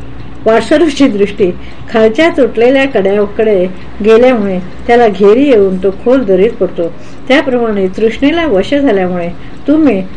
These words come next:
जरा मरणाधिकाने युक्त असलेल्या संसारामध्ये तो लोळत पडता. ज्याप्रमाणे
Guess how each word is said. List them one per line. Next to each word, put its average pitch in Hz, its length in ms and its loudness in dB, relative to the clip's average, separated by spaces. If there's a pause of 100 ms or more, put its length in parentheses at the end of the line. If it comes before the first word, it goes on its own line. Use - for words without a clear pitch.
(200)
जरा 262 280 4
मरणाधिकाने 240 920 2
युक्त 269 260 0
असलेल्या 226 500 2
संसारामध्ये 190 800 -2 (640)
तो 214 80 4
लोळत 233 400 6
पडता. 165 360 -6 (680)
ज्याप्रमाणे 196 540 -2